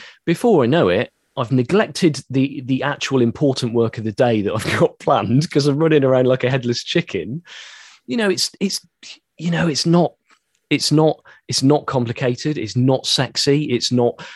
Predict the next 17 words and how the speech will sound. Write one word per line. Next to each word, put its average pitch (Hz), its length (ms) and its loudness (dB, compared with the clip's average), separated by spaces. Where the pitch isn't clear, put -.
"Oh, 139 380 4
let's, - 420 -4
let's 135 260 -2
do 135 200 2
this 127 240 0
and 123 100 -2
do 127 140 0
that." 127 200 0
It, 151 380 -2
it, - 140 -10
all 151 260 4
I'm, 139 160 2
all 135 280 4
I'm, 120 180 0
all 127 220 4
I 113 40 2
do 131 500 4